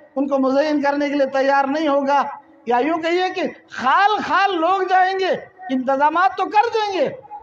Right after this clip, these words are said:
लेकिन जो मस्जिद में जाने का मकसद है,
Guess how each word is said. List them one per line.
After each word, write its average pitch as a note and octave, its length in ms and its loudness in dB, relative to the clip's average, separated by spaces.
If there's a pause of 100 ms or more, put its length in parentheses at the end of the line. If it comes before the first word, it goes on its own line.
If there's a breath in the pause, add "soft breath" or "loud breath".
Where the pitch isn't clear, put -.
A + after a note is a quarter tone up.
(140)
लेकिन B3+ 320 -2
जो B3 120 0
मस्जिद B3 320 -2
में C4+ 160 0
जाने C4 260 0
का C4 120 -2
मकसद B3 420 -2
है, B3 400 -2